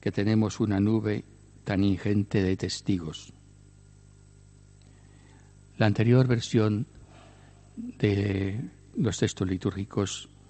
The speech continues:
decía: "Una nube ingente de espectadores nos rodea".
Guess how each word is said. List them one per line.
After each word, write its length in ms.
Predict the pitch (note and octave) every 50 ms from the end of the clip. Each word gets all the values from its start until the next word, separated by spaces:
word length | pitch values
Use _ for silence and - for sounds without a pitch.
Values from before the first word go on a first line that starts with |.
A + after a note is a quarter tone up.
| - - - - - - - - - - - - - - - - - - - - - - - - - - - - - - - - - -
decía: 580 | A2+ A2 G2+ - - A2+ G#2+ G#2 G2 F#2+ A2+ - - - - - - - - - - - - - - - - -
"Una 220 | B2 B2 B2 A2+
nube 300 | A2+ B2 B2 A2+ A2+ A2
ingente 560 | G2+ G2+ G2+ F#2+ - G#2 G2+ G#2 G2+ - G2+
de 80 | G2 F#2
espectadores 840 | - - - G#2 - - - - G2+ G2 G2 G2 G2+ F2 - -
nos 160 | A2 G2+ F2
rodea". 420 | - F#2+ F#2+ F#2 F2 F2 F2 F#2